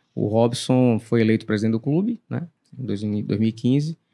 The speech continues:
E no final de dois mil e dezesseis, ele entrou em contato comigo, perguntando se eu poderia assumir o administrativo do clube, da executiva, né?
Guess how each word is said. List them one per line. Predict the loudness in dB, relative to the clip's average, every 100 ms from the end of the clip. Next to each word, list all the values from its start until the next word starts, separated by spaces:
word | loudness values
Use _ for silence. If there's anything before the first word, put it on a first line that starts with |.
| _ _ _ -2
E | 2 2
no |
final | 2 2 4
de |
dois | 4
mil |
e | 4
dezesseis, | 2 0 2 2
ele | 2 0
entrou | 0
em |
contato | -2 -4 -4
comigo, | -4 -2 -2 -6 _ _ _ _ _ -16
perguntando | -14 -10 -12
se | -12
eu | -12
poderia | -8 -8
assumir | -6 -2 -2
o | 0 0
administrativo | 0 -2 -4 -2 -4 -4
do | 0
clube, | 0 0
da | -2
executiva, | -4 -6 -6 -4
né? | -4